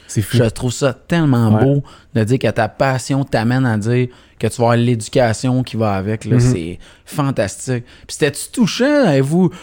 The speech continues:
Speaker 2: sais, j'ai-tu le droit de te demander ça ? Comment t'as vécu ça en famille ? Genre, c'était normal, là. C'était comme, « Ouais, il s'en va à Davidson. Euh, c'est ça qu'il a choisi. Bonne journée. »
Speaker 1: Ben, je suis sûr que, tu sais, là, je, là, je suis un, je suis un père de famille, là. Tu sais, euh, puis c'est quand mon, quand mon gars, par exemple, ma fille vit des affaires,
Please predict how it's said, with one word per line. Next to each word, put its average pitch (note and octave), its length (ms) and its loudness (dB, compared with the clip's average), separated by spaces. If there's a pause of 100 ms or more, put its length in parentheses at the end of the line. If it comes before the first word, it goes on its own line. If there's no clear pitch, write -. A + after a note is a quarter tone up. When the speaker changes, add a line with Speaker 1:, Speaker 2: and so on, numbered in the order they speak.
(140)
Speaker 2:
sais, A3 100 0
j'ai-tu F3 140 2
le - 40 -12
droit F3 120 2
de G#3 60 -12
te - 80 2
demander D3+ 400 4
ça ? - 140 -8
Comment D#3+ 200 0
t'as C3+ 160 2
vécu B2+ 200 0
ça F3 180 -2
en D#3+ 40 2
famille ? C#3+ 480 2
Genre, C#3+ 160 2
c'était C#3+ 200 0
normal, D#3 400 2
là. A2 80 -2
C'était A#2 160 -2
comme, « B2+ 140 2 (260)
Ouais, D3 340 4
il - 20 2
s'en C3+ 220 0
va C#3 80 4
à C#3 60 2
Davidson. B2 720 0
Euh, G2+ 260 -2
c'est - 120 -12
ça C3 160 -4
qu'il B2+ 100 -2
a A#2+ 40 -2
choisi. A2+ 340 -2
Bonne B2 200 0
journée. » G#2+ 400 0
Speaker 1:
Ben, C3+ 140 0
je - 60 -10
suis - 100 -8
sûr C#4 220 -2
que, - 80 0
tu G#2 80 -2
sais, D#3 180 -2
là, C3+ 120 2
je, - 260 -6
là, B2 60 2
je - 80 -2
suis - 160 -10
un, F#2+ 260 0
je F2 80 -4
suis - 80 -2
un F2 60 -4
père G#2 180 2
de G2+ 80 2
famille, G2+ 460 -2
là. A#2+ 200 2 (280)
Tu A#2 60 0
sais, A#2 180 4
euh, G2+ 400 4
puis G#2+ 140 -6 (140)
c'est - 120 -14
quand B2 120 2
mon, G#2+ 280 2
quand A#2+ 140 2
mon A2 180 4
gars, A2+ 220 4
par A2 180 2
exemple, A2 320 2
ma G2+ 140 2
fille B2 200 2
vit A2 140 0
des A2 180 2
affaires, A2+ 420 2